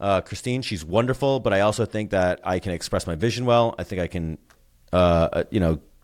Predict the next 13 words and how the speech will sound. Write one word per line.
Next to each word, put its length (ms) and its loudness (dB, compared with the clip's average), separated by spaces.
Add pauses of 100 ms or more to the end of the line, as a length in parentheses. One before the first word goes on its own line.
(380)
like, 280 -8
sort 180 0
of 60 0
motivate 360 4
her 80 0
to 120 -2
do 160 -4
what 120 -2
we 300 -2
need 160 0
to 100 -2
accomplish 380 -2
together. 380 0